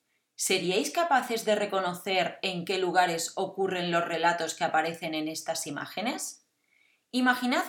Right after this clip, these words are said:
cómo serían y comentadlo entre los componentes del equipo.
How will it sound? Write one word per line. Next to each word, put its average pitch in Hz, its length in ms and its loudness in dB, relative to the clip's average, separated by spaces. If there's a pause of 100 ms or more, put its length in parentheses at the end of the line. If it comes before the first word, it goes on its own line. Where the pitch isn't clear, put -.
cómo 311 220 0
serían 170 680 0 (240)
y 196 140 -6
comentadlo 160 840 0
entre 196 240 -2
los 165 160 0
componentes 160 640 -4
del 147 140 -2
equipo. - 560 -6